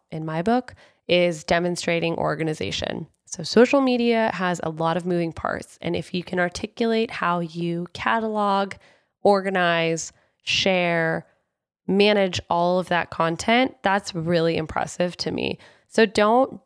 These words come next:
discount all of the work that you put into your content creation. And if right now you're flying by the seat of your pants,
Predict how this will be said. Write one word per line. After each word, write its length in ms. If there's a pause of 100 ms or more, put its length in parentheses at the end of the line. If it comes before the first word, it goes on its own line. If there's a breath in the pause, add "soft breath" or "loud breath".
discount 760
all 220
of 100
the 140
work 380
that 120
you 100
put 260
into 640
your 300
content 400
creation. 600 (140)
And 140
if 260
right 220
now 280
you're 180
flying 440
by 180
the 100
seat 260
of 120
your 100
pants, 600